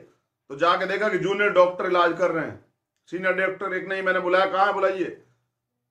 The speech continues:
तो senior doctor है ही नहीं, कह रहे वो रात में duty पे ही नहीं है। तो मुझे बताइए वो junior doctor बचा लेंगे क्या?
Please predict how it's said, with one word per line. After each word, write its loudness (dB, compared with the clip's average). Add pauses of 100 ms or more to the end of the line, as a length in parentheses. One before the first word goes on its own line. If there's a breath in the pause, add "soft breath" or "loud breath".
(520)
तो -16
senior -2
doctor 2
है 2
ही 0
नहीं, -4
कह 4
रहे 2
वो 2
रात 4
में -4
duty 0
पे -4
ही -2
नहीं -6
है। -6
तो -8
मुझे -2
बताइए 2 (320 loud breath)
वो -2
junior 0
doctor -2
बचा 2
लेंगे -2
क्या? -8